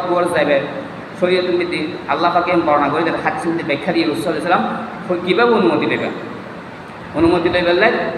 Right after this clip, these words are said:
তিনবার সালাম দিতে হই। কয়বার সালাম? তিনবার। অনেকে, অনেকে গরমে দিয়ে দূর দিয়ে এলে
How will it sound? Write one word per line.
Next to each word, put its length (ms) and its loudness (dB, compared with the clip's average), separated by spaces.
তিনবার 280 2
সালাম 260 2
দিতে 160 4
হই। 160 4
কয়বার 200 2
সালাম? 260 2
তিনবার। 360 4
অনেকে, 260 2
অনেকে 260 2
গরমে 260 2
দিয়ে 180 4
দূর 340 4
দিয়ে 120 2
এলে 220 2